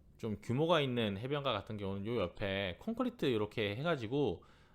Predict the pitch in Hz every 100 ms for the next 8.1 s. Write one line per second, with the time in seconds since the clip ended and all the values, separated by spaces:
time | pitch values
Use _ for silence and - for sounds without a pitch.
0 | - - 120 139 139 131 127 110 101 123
1 | 147 139 123 120 107 92 - - 104 113
2 | - - 214 190 104 80 85 82 85 85
3 | 85 87 - - - - 120 120 104 -
4 | - - 104 - - 226 185 110 92 98
5 | 123 90 - - - 92 98 156 196 202
6 | 180 113 104 131 120 110 - - - -
7 | - 262 269 247 196 180 120 90 92 87
8 | 82